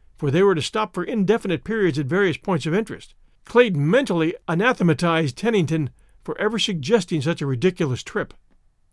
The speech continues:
It was Lord Tennington's plan to cruise through the Mediterranean and the Red Sea to the Indian Ocean, and thus down the east coast, putting in at every port that was worth the seeing. And so it happened that on a certain day two vessels passed in the Strait of Gibraltar.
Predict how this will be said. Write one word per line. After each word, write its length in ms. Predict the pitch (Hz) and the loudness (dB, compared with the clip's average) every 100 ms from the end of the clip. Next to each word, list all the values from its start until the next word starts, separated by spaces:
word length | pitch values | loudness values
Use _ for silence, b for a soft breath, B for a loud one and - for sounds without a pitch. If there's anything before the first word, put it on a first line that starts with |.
| _ _ _ - | _ _ _ -6
It 20 | |
was 140 | 143 | -2
Lord 240 | 202 294 240 | -2 -2 0
Tennington's 460 | 254 285 170 175 | 0 0 0 -2
plan 240 | - 185 180 | 0 -2 0
to 80 | 151 | -2
cruise 360 | - 262 269 | -4 -2 -2
through 120 | 247 | -2
the 60 | 208 | -2
Mediterranean 720 | 208 196 123 190 208 101 85 - | 0 0 0 -2 -2 -6 -14 -6
and 120 | 165 | -2
the 80 | 156 | 0
Red 220 | 156 226 | 2 2
Sea 300 | 175 240 262 | 2 -2 -2
to 100 | 247 | -2
the 140 | 208 240 | -4 -4
Indian 260 | 226 226 | -2 0
Ocean, 440 | 220 202 139 - - _ _ _ - | 2 0 -2 -12 -20 _ _ _ -10
and 120 | 131 | -4
thus 180 | 202 - | -4 -2
down 300 | 160 196 214 | -4 -2 -2
the 120 | 190 254 | -2 -2
east 200 | 240 - | -4 -2
coast, 320 | 208 156 - _ _ _ _ | -2 -2 -6 _ _ _ _
putting 300 | - 214 226 | -4 0 2
in 160 | 214 165 | 2 2
at 100 | 160 | -2
every 300 | 214 269 240 | -6 -4 -6
port 260 | - 208 | 0 0
that 100 | 185 | 0
was 140 | 180 123 | -4 -2
worth 220 | 170 180 | -2 -2
the 80 | 139 | -6
seeing. 500 | - 202 147 90 90 - - - - _ _ _ _ - _ _ - | -4 -6 -6 -10 -16 -20 -20 -20 -20 _ _ _ _ -20 _ _ -16
And 100 | 147 | -6
so 180 | 170 233 | 2 2
it 60 | |
happened 320 | 202 240 190 | 4 0 0
that 80 | 170 | 0
on 120 | 165 | 0
a 60 | 151 | -2
certain 340 | - 262 220 | -4 -4 -2
day 240 | 139 196 160 | -2 -2 -2
two 180 | - 240 | -4 -2
vessels 420 | 214 214 190 - | 0 -2 -4 -6
passed 360 | - 202 175 | -6 -4 -2
in 80 | 185 | -4
the 60 | 151 | -4
Strait 240 | - 214 | -2 -2
of 80 | 208 | 0
Gibraltar. 600 | 156 156 151 120 - | 0 0 -2 -4 -14